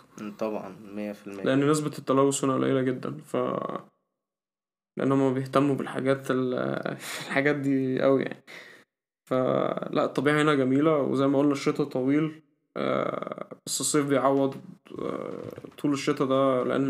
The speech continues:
Speaker 2: النهار ف-، زي ما قلنا ال-، النهار بيبقى قصير في الشتا، النهار بيبقى طويل جدا في ال-، في الصيف. فعشان كده بيبقى كارثة لما رمضان بيجي في الصيف، <laughs> بيبقى المغرب الساعة تسعة أو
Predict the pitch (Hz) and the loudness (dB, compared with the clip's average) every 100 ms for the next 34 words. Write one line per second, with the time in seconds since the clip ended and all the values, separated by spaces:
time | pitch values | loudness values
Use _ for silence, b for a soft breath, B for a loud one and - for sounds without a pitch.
0 | 131 131 139 143 135 - - 143 139 147 | 2 2 2 0 -4 -12 -2 2 4 2
1 | 143 123 120 123 120 131 127 143 143 131 | 2 0 -2 -4 -6 -4 -2 0 0 0
2 | - 147 143 - 151 165 139 131 143 127 | 0 0 -2 -4 0 2 2 0 -2 -4
3 | 117 131 139 143 135 123 - - - - | -2 -2 0 0 -2 -6 -8 -12 -12 -10
4 | 165 - 131 - - _ _ B _ _ | -4 -2 -2 -4 -14 _ _ B _ _
5 | _ - 113 104 143 143 147 131 131 131 | _ -6 -4 -2 -2 2 2 2 2 4
6 | 147 147 143 123 123 123 123 131 131 135 | 4 4 2 2 0 -2 0 0 2 2
7 | 135 131 - 135 123 - 123 - - 135 | 0 -2 -2 -2 -2 -4 -8 -6 -4 -2
8 | 131 131 139 139 - 131 135 143 143 - | 0 2 2 0 0 0 0 0 0 0
9 | - 50 - - | -2 -2 -6 -10